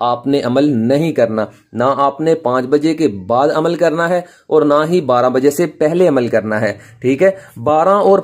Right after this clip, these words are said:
पाँच के दरमियाना जो हिस्सा है उसमें आपने ये अमल करना है।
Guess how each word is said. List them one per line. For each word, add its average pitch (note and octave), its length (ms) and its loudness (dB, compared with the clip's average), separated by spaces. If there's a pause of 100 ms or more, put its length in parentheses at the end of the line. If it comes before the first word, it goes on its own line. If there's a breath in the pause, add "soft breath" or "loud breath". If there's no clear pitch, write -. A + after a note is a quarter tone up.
पाँच E3 300 0
के G3+ 200 2
दरमियाना D3 680 2
जो E3 200 2
हिस्सा D3 360 2
है D3+ 200 2 (240 loud breath)
उसमें G#3+ 420 2
आपने D3+ 400 -2
ये D#3 120 2
अमल C#3 260 2
करना C#3 340 0
है। C#3 180 -2